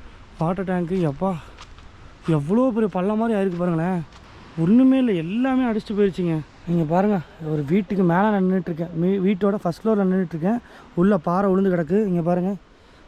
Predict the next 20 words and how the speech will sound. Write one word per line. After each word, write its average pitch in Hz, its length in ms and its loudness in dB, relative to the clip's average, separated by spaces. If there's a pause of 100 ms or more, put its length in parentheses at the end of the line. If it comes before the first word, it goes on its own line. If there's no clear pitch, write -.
(100)
குண்டா, 175 280 2 (160)
ஹெல்மெட்டு, 175 440 0 (440)
அங்க 170 200 4
வந்து 180 180 2
பாத்தீங்கன்னா 175 320 2 (340)
குக்கர்லாம் 185 400 2
இருக்கு. 165 220 0 (760)
ஐயோ, 165 240 2 (1200)
அதெல்லாம் 185 260 2
வந்து 196 160 2
ரெஸ்கியூ 202 280 0
பண்றதுக்கோசரம் 180 520 2
மரம்லாம் 170 260 2
அறுத்துட்டாங்க. 165 420 0
முன்னே 165 180 2 (100)
வந்துட்டு 165 260 0 (460)
உள்ள 175 120 4
யாராவது 175 220 2
இருக்காங்களான்னு 180 400 -2
பார்த்துருப்பாங்க. 180 440 -2